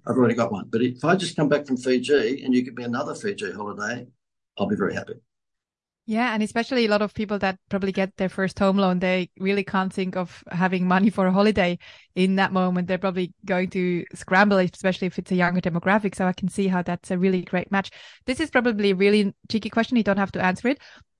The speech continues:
Speaker 2: Seinfeld, was he really expensive? <laughs>
Speaker 1: Yeah, I know. I can tell you what the dollars were because, uh, you know, it's public knowledge. At the time, I couldn't. But yeah, he was, uh, one point one million dollars a year for three years.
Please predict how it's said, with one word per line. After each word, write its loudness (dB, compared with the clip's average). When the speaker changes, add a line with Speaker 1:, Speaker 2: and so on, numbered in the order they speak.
Speaker 2:
Seinfeld, 2
was -4
he -4
really 0
expensive? -2
<laughs> -4
Speaker 1:
Yeah, 8
I 8
know. 8
I 4
can 6
tell 6
you 4
what 0
the 0
dollars 2
were 6
because, -2
uh, 2
you -4
know, -6
it's -10
public -12
knowledge. -10
At 0
the -14
time, 4
I -4
couldn't. 0
But 2
yeah, 8
he 8
was, 2
uh, 2
one -2
point -12
one -4
million -8
dollars -6
a -14
year -4
for -12
three -2
years. -2